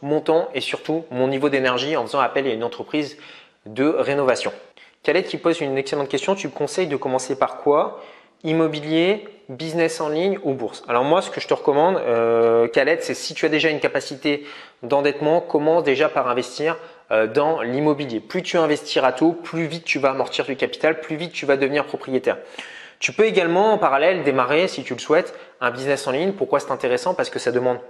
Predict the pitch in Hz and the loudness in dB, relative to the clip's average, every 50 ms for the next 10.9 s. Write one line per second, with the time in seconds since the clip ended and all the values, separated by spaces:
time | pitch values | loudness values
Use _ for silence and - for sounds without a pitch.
0 | - - _ - 160 160 151 147 139 139 135 135 139 139 139 127 - - 135 135 | -20 -16 _ 0 0 2 2 2 2 2 2 2 2 2 2 0 0 0 2 2
1 | 127 120 120 - 156 170 160 123 110 - - 110 117 110 - 139 131 - 117 - | 2 2 2 2 2 2 0 -4 -6 -6 -2 0 0 0 0 -2 -2 -4 -6 -6
2 | - 131 131 139 131 120 120 110 117 120 123 120 135 139 139 139 - - - - | -6 -4 -2 0 0 2 2 0 2 0 0 0 0 0 0 -2 -6 -14 -18 -20
3 | - - _ - 113 - - - - - 147 113 113 131 139 - 165 147 147 147 | -20 -20 _ -10 -6 -6 -6 -6 -2 -2 -2 0 0 -4 -4 -4 0 0 2 0
4 | 139 135 151 156 147 143 143 - - 131 113 110 107 107 110 123 147 143 143 123 | 2 0 -2 -2 -2 -4 -6 -10 -8 -6 -4 -4 -2 -2 -2 -2 0 0 0 2
5 | - 147 175 196 - - - - - - - 120 - - 160 - 156 - - 202 | 2 2 0 0 -2 -6 -12 -16 -18 -10 -10 -6 -4 -2 -2 -2 -2 -2 0 -2
6 | 208 202 - 147 - - 131 - 139 135 - - 190 - - - 156 139 135 143 | -2 -2 -4 -6 -6 -8 -2 -2 -2 0 2 0 0 0 -2 -4 -4 -2 -2 0
7 | 160 170 160 139 135 127 127 117 107 131 147 165 160 - 120 - 123 - 160 147 | 0 0 2 2 2 2 2 2 2 2 2 2 0 -2 -4 -4 -4 -4 -2 -2
8 | 127 117 - 131 120 117 117 - - 127 123 - 135 123 - 120 110 110 117 131 | -2 -4 -4 -4 -4 -4 -4 -4 -8 -8 -4 -2 -2 -2 0 0 2 2 2 2
9 | 160 185 196 - - - - - - - - - 131 135 180 190 185 - 185 165 | 2 0 -2 -6 -12 -18 -20 -20 -20 -10 -6 -6 -2 0 0 0 2 0 0 2
10 | 156 143 127 127 139 156 180 - - 143 117 117 131 127 131 147 165 | 2 2 2 4 2 0 0 0 -2 -2 0 2 0 2 2 2 0